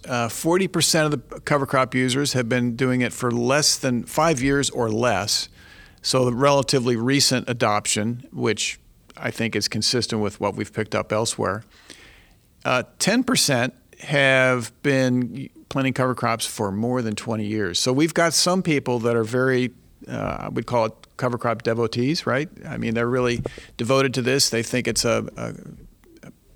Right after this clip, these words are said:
integral part of their farming operation. Um, we did ask some questions to learn a little bit more about how much people are using cover crops. Uh, just because you say use cover crops, as we indicated earlier, doesn't mean you're using it on a widespread basis. So we asked the question annually,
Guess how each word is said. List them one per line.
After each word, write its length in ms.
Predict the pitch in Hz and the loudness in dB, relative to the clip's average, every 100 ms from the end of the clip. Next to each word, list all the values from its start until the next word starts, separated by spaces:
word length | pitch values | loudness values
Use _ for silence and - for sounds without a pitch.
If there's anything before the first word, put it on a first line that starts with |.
| - - | -20 -10
integral 320 | - 151 139 123 | -2 0 2 0
part 240 | - 131 | 0 2
of 60 | 117 | 2
their 80 | |
farming 360 | 110 131 139 123 | 0 0 2 2
operation. 640 | 104 107 98 98 - - - - - - - - - | 0 0 -2 -2 -6 -10 -16 -20 -20 -20 -20 -20 -10
Um, 260 | - 131 - - | -2 -2 -2 -6
we 160 | 156 156 | 0 2
did 200 | 214 254 | 4 4
ask 200 | 262 - | 4 2
some 120 | 254 | 2
questions 480 | 165 147 - 147 143 | 4 4 2 0 2
to 80 | |
learn 160 | 139 143 | 2 2
a 60 | 143 | 4
little 160 | 147 | 2
bit 140 | 139 123 | 2 2
more 280 | 139 139 | 2 4
about 400 | 135 127 123 - _ | 4 4 2 0 _
how 260 | - - 143 | -10 -4 -2
much 380 | 131 147 151 - | 2 2 2 -4
people 260 | 123 - | -4 -2
are 60 | 113 | 0
using 300 | 113 107 117 | 0 -2 -2
cover 220 | 107 104 | -4 -4
crops. 380 | 104 101 95 - | -2 -2 -2 -6
Uh, 80 | 85 | -4
just 260 | - 127 | -4 -4
because 280 | 123 127 131 | -2 -2 2
you 40 | |
say 280 | 113 131 123 | 2 4 4
use 260 | 110 127 123 | 4 2 2
cover 260 | - 113 | 0 -2
crops, 280 | 107 110 107 | 0 0 0
as 120 | 117 | -2
we 120 | 107 113 | -2 0
indicated 360 | 113 113 107 | 0 0 0
earlier, 240 | 107 113 101 | 2 0 0
doesn't 240 | 113 113 | -2 -2
mean 140 | 107 | -2
you're 80 | 101 | -2
using 320 | 101 110 101 | -2 -2 -2
it 160 | 104 98 | -4 -4
on 80 | 101 | -6
a 60 | |
widespread 520 | 95 98 110 - 107 101 | -2 -2 -4 -4 -4 -2
basis. 400 | 107 117 104 101 | -2 -2 -2 0
So 300 | 127 123 120 - - - - _ | 0 0 -2 -12 -20 -20 -20 _
we 180 | 156 160 | 2 4
asked 200 | 156 - | 4 2
the 60 | |
question 520 | 135 143 135 - 127 - | 2 4 4 2 0 -2
annually, 640 | 139 147 165 139 104 98 | -2 2 2 2 0 -4